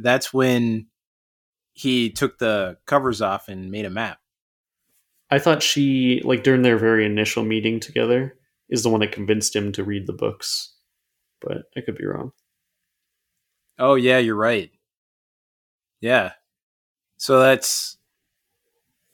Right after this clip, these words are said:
Speaker 2: So it's, it's, it's, it's odd.
Speaker 1: Yeah,
Speaker 2: If,
Speaker 1: that
Speaker 2: if
Speaker 1: is
Speaker 2: he made
Speaker 1: odd.
Speaker 2: her up, how he,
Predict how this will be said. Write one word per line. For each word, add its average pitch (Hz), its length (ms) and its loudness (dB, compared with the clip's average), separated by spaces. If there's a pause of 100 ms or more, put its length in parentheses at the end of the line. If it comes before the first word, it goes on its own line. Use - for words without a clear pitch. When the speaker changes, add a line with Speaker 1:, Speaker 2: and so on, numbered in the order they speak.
(140)
Speaker 2:
So - 120 -10
it's, - 140 -8
it's, 127 180 -8
it's, - 220 -8
it's 156 180 -6
odd. 117 380 2 (500)
Speaker 1:
Yeah, 143 240 6
Speaker 2:
If, 123 60 2
Speaker 1:
that 135 100 4
Speaker 2:
if 143 60 4
Speaker 1:
is 139 120 2
Speaker 2:
he 123 60 4
made 107 120 6
Speaker 1:
odd. 107 80 4
Speaker 2:
her 117 220 4
up, 113 220 2
how 113 320 -4
he, 107 460 -4